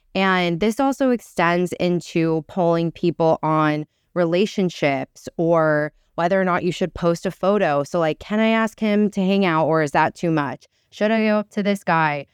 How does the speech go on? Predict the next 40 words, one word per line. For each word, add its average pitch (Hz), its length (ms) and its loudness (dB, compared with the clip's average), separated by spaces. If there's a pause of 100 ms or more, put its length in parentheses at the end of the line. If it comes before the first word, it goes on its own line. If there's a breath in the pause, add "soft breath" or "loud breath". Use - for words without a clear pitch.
(160)
Should 220 220 -2
I 240 100 2
be 233 160 -2
posting 185 540 0
this? 143 320 -2
Do 202 180 -2
I 233 120 2
look 220 220 -2
good 190 160 2
in 170 140 0
this? 151 320 -2
Is 208 160 0
this 226 220 -2
weird 214 160 0
of 208 80 0
me 202 140 2
to 202 100 0
talk 202 320 -2
about? 160 440 0 (200)
Is 190 260 0
this 190 320 -2
too 190 300 0
much? 160 460 -2 (260)
So 185 400 0
when 220 340 0
you're 294 280 -2
asking 170 460 0
those 160 200 0
questions 151 500 -4
and 151 80 -2
you're 156 140 -2
turning 185 420 0
to 196 140 -4
your 170 140 0
friends, 147 440 0
you're 143 140 -2
turning 202 320 0
to 190 100 -8
your 170 140 -2
community 156 760 -4